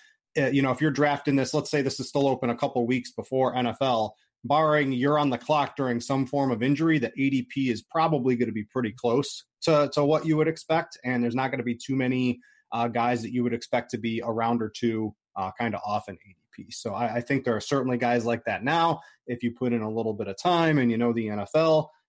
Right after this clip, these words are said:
I think there's a, a bigger edge right now than there will be in a month. And in a month, there'll be a bigger edge than there will be in two months from now.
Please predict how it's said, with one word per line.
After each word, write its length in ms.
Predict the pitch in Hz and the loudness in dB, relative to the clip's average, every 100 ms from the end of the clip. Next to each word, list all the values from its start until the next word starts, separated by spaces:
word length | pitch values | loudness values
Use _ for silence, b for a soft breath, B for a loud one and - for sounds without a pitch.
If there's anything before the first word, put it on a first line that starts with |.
| - | -6
I 100 | 120 | -6
think 260 | - 131 120 | -2 -4 0
there's 280 | 123 117 - | 2 2 0
a, 180 | 113 107 | -6 -6
a 40 | 113 | -4
bigger 380 | 120 143 139 135 | -2 0 0 2
edge 180 | 127 | 0
right 260 | 117 123 110 | 0 0 0
now 360 | 113 131 190 131 | 0 0 0 0
than 240 | 120 135 | 0 2
there 120 | 127 120 | 2 2
will 220 | 127 127 | 2 2
be 300 | 123 123 117 | 2 2 0
in 80 | 110 | -6
a 80 | 98 | -4
month. 320 | 123 196 208 _ _ _ _ 127 | 0 0 -2 _ _ _ _ -4
And 440 | 120 113 110 107 - _ _ | -2 -2 -4 -6 -10 _ _
in 100 | 135 | -2
a 60 | 120 | 0
month, 300 | 120 175 175 | 0 0 -2
there'll 120 | 127 | 0
be 120 | 131 | 2
a 40 | 117 | 2
bigger 300 | 131 127 131 | 2 2 2
edge 180 | 123 | 2
than 160 | 120 127 | 0 2
there 80 | 123 | 2
will 180 | 127 127 | 2 2
be 280 | 127 131 | 0 0
in 120 | 131 120 | 0 2
two 160 | 160 | 2
months 260 | 123 98 - | 2 0 -8
from 140 | 101 | -14
now. 140 | 92 | -14